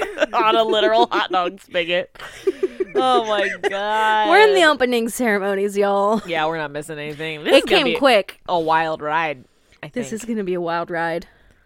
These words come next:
Speaker 1: I remember this episode, but, like, <sighs> nothing about the unsub and nothing of, like, how it, what, what direction we're going. I just
Speaker 2: Yeah.
Speaker 1: remember the, like,
Speaker 2: Yep.
Speaker 1: ritualistic aspects of this.
Speaker 2: Yeah. Beautiful coastal footage.
Speaker 1: Beautiful coastal footage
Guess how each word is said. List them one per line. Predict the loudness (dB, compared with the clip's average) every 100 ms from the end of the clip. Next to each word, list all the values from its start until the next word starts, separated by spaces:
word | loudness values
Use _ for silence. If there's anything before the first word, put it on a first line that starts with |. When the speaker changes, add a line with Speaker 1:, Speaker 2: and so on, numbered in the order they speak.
| _ _
Speaker 1:
I | 2
remember | 4 4 0 -6 -6
this | -8 -8
episode, | -10 -10 -8 -8 -6
but, | -6 -4
like, | -6 -8 -14
<sighs> | -14
nothing | -4 -2 -2 -4
about | -2 -2
the | -4
unsub | -6 -8 -6 -4
and | -4 -8 -6
nothing | -6 -4 -6 -6 -6 -12 -16 _ _ _ _ -8
of, | -6
like, | -6 -8
how | -6 -4 -2
it, | -2 -4 _ _ _ -12
what, | -8 -6
what | -6 -6 -4
direction | -4 -4 -6 -10
we're | -8
going. | -4 -4 -2
I | -2 -2
just | -2 0
Speaker 2:
Yeah. | 0
Speaker 1:
remember | 2 0 -2 -4
the, | -4
like, | -4 -4 -2
Speaker 2:
Yep. | -2 -2
Speaker 1:
ritualistic | -6 -6 -4 -4 -4 -8 -8 -8 -8 -12 -20 _ -6
aspects | -6 -6 -12 -14 -12 -16
of | -14
this. | -10 -10 -12 -20 -18
Speaker 2:
Yeah. | -16 -16 _ _ -20 -20 _ _
Beautiful | -2 0 2 -2
coastal | -2 -2 -2 0 -2
footage. | 0 -2
Speaker 1:
Beautiful | 2 4 4 2 0 -2
coastal | -8 -8 -10 -10 -12
footage | -10 -10 -10 -12 -12 -16